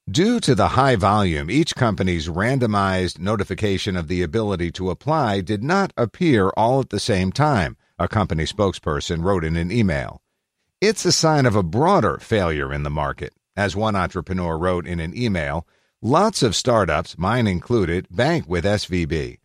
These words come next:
The P P P loans are given out on a first-come, first-served basis, so their screw-up might result in thousands of startups not getting these critical loans, and we'll have to lay people off."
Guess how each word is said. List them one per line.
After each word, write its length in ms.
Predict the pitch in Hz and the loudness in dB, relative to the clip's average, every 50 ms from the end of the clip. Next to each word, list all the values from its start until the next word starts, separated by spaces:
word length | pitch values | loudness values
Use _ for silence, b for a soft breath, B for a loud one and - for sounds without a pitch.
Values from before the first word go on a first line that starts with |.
| _ _ _ _ _ | _ _ _ _ _
The 100 | - 110 | -6 -2
P 200 | - 143 143 135 | 0 2 2 2
P 180 | 101 127 120 101 | 2 2 0 0
P 200 | - 117 113 101 | 0 0 -2 0
loans 460 | 92 98 117 117 101 90 87 85 80 | 0 0 0 0 0 0 -2 -2 -2
are 80 | 90 85 | -4 -2
given 300 | 76 113 107 101 95 95 | -2 -2 -2 -2 0 0
out 180 | 95 95 90 | 0 0 0
on 140 | 87 87 87 | -2 -2 -4
a 60 | 82 | -4
first-come, 680 | 80 - - 156 175 175 - - - 123 113 104 104 107 | -4 -4 -4 -2 -2 -4 -6 -6 -4 -2 -2 -2 -2 -4
first-served 640 | - - 110 113 113 - - 110 95 92 92 85 76 | -4 -2 -2 -2 -2 -4 -4 -2 -2 0 -2 -2 -2
basis, 500 | 127 143 156 151 - - 82 71 - b b b b b | 0 0 0 0 -2 -2 -4 -6 -6 b b b b b
so 200 | - - 139 117 | -2 0 2 4
their 200 | 107 135 165 175 | 4 4 4 4
screw-up 680 | 160 - - - - 131 165 185 156 107 85 82 85 - | 2 0 -4 -2 0 2 2 4 4 4 4 2 0 -2
might 260 | 85 107 151 170 - | -2 -2 -2 -2 0
result 480 | 123 104 87 76 92 85 85 90 87 98 | -2 -2 0 0 0 0 0 0 0 0
in 140 | 95 95 92 | 0 0 -2
thousands 640 | - _ - 123 165 196 202 196 127 107 95 85 87 | -2 _ 0 2 2 2 2 2 0 0 -2 -2 -4
of 140 | 85 78 - | -6 -8 -6
startups 480 | - 95 80 76 78 82 87 - - | -4 -2 -2 -2 -2 -2 -4 -4 -2
not 260 | 107 113 113 113 95 | -2 -2 -2 -2 -4
getting 400 | 92 139 170 180 170 123 90 76 | -2 -2 -2 0 0 -2 -2 -2
these 240 | 71 85 80 76 - | -4 -4 -4 -4 -6
critical 420 | - - - 143 117 110 - 104 101 | -4 -2 0 0 0 0 -2 -2 -2
loans, 520 | 101 117 127 110 90 76 65 67 73 - | 0 0 0 0 -2 -4 -6 -10 -12 -8
and 360 | - 98 98 98 98 98 95 | -4 -4 -2 -2 -2 -4 -4
we'll 120 | 117 117 101 | -4 -4 -2
have 180 | 90 92 90 | -2 -4 -4
to 100 | - 101 | -4 -4
lay 240 | 92 90 104 139 165 | -2 0 0 0 0
people 400 | 147 - 104 95 - - 113 123 | 0 0 0 0 0 0 0 2
off." 360 | 135 156 135 87 69 - - | 2 2 0 -2 -4 -6 -10